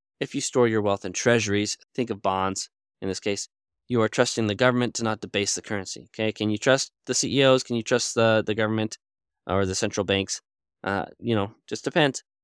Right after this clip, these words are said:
If you store your wealth in gold, you are trusting gold miners to not mine more gold or too much gold if its pricing increases. If you store your wealth in real estate,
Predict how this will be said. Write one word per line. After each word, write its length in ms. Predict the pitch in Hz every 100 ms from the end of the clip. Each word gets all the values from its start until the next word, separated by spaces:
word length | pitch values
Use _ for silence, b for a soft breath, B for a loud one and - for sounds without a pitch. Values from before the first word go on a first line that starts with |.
| _ -
If 180 | 123 147
you 80 |
store 300 | 139 - 139
your 140 | 131 123
wealth 260 | 120 120
in 120 | 113 101
gold, 380 | 117 110 107 -
you 140 | 117
are 80 | 110
trusting 380 | - 113 117 107
gold 240 | 117 131
miners 320 | 120 117 113 -
to 120 | 135
not 240 | 151 143
mine 420 | - 131 139 127 - _ _ _ -
more 240 | 123 123
gold 340 | 113 110 113 107
or 60 |
too 160 | - 139
much 220 | 113 -
gold 280 | 104 101 82
if 140 | 101
its 120 | 104 -
pricing 540 | 113 110 - 92 90 -
increases. 640 | 101 - 98 - 85 - _ _ _ _ -
If 160 | 135 143
you 80 |
store 260 | 131 147 143
your 120 | 135
wealth 260 | 123 123 113
in 80 | 113
real 160 | 117
estate, 360 | 110 117 107